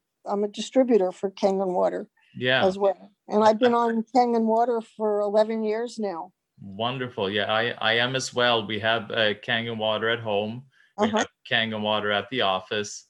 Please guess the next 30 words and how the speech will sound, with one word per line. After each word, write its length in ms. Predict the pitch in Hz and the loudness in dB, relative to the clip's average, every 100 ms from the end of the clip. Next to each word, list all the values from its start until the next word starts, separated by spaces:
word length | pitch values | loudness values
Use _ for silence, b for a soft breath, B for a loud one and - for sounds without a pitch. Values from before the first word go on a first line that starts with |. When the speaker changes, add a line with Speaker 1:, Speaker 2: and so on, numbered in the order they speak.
| _ _ _ | _ _ _
Speaker 2:
so 300 | - 110 104 | -8 -2 0
that 280 | 101 98 - | 0 -2 -4
our 200 | 104 95 | -6 -6
patients 460 | 110 101 - 104 | -4 -4 -4 -8
can 160 | - 107 | -6 -6
drink 340 | 98 104 104 | -4 -4 -4
Kangen 360 | - 98 104 104 | -4 -4 -2 -4
water 380 | 98 95 95 104 | -2 -2 -2 -6
when 220 | 92 98 | -6 -8
they're 120 | 92 | -4
at 160 | 95 92 | -4 -4
the 80 | 95 | -8
center. 480 | - 98 85 78 - _ _ _ _ _ | -6 -6 -6 -10 -16 _ _ _ _ _
Speaker 1:
Wonderful. 600 | 190 214 240 247 196 185 - _ _ | 0 2 4 2 2 -2 -8 _ _
Speaker 2:
Yeah, 320 | 101 90 82 - | -6 -4 -4 -8
it's 200 | 101 90 | -10 -8
so 140 | 120 117 | -4 -4
Speaker 1:
Yeah. 40 | 107 | -4
Speaker 2:
powerful, 600 | - 131 127 113 120 113 98 | -4 0 0 -2 -4 -4 -6
the 160 | 104 95 | -8 -6
al-, 340 | 101 104 110 _ | -2 -2 -4 _
to, 200 | - 104 | -6 -6
to 160 | 92 - | -6 -16
keep 280 | - 135 123 | -8 -6 -6
the 60 | |
body 340 | 107 113 117 110 | -2 0 0 0
alkaline 760 | 101 101 101 98 98 101 104 | -2 -2 -6 -4 -4 -2 -4
and 120 | 95 | -6
then 300 | 95 95 95 | -6 -6 -8
Speaker 1:
Mm. 100 | - | -8